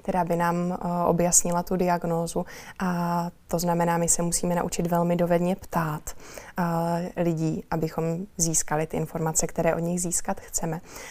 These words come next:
Zároveň komunikace prostředkem, jak, ehm, třeba sklidňujeme neklidné pacienty, jak pracujeme s pacienty agitovanými, agresivními, a jak pracujeme s pacienty úzkostnými.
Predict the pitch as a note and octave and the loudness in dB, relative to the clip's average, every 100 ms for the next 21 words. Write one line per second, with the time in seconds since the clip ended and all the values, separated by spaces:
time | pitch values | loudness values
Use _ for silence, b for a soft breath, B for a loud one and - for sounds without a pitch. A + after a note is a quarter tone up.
0 | B - F#3+ F#3 G3+ G3+ G3 G3 F#3+ F#3 | B 0 2 4 4 4 4 6 4 2
1 | G3+ - G#3+ - F#3 - F#3+ - - F3+ | 4 4 2 0 0 0 -2 -2 0 2
2 | F#3 F3+ - F3+ F3 - F#3 F3 F3 F3 | 2 0 -2 -2 -4 -2 0 2 2 0
3 | F3 F3 F3 F3 F#3+ - - - - F#3 | 0 -2 -2 -4 -6 -10 -20 -6 -2 0
4 | F#3 - F#3+ F#3 F#3+ F#3 F#3 F#3 - F#3+ | 0 2 2 4 4 4 2 0 -2 0
5 | F#3+ F#3+ F#3+ F#3 - G3+ D#3 D3 - D#3+ | 0 0 -2 2 2 2 0 -4 -8 -10
6 | B B B - F3 - E3+ D#3+ - E3+ | B B B -6 -6 -2 0 0 2 0
7 | E3+ E3+ - E3+ - E3+ E3+ F3+ F3 - | 2 2 4 6 6 4 0 0 -2 -2
8 | F3 G3+ G3+ F#3 F3 E3 F3 D#3+ D#3+ - | -2 0 2 0 0 -2 -4 -4 -4 -4
9 | E3 F#3+ G#3 - E3+ D#3+ D#3+ E3+ F3 - | 0 4 6 4 4 0 0 -2 -6 -8
10 | B B G#3+ F#3 E3+ E3 D#3+ F3 F3+ E3+ | B B -8 -4 -2 0 -2 -4 -8 -8
11 | - G#3+ - E3 E3 - E3 - E3 D#3+ | -4 0 2 2 0 0 2 2 2 0
12 | - E3+ - - A#3 - E3 D3+ D3 E3 | -2 -2 -2 -2 0 0 -2 -4 -4 -6